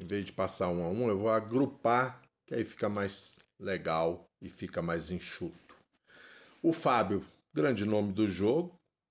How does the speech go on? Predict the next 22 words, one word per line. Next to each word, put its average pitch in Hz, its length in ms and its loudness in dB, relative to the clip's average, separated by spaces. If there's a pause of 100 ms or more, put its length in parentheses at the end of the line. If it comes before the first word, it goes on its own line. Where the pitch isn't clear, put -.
(180)
o 101 80 -6
melhor 104 480 4
jogador 123 640 2
em 208 180 4
campo 139 420 -2
das 101 300 0
duas 117 380 0
equipes - 480 -6
foi 120 200 -2
o 113 60 0
goleiro 120 320 -2
Fábio. - 460 -2 (520)
Fez 123 280 0
aí 110 100 2
pelo 120 180 -2
menos 113 200 -4
umas 117 260 -4
quatro, 123 500 -2
cinco 120 440 -4
defesas 90 640 -4
muito 135 680 0
boas, 98 640 -2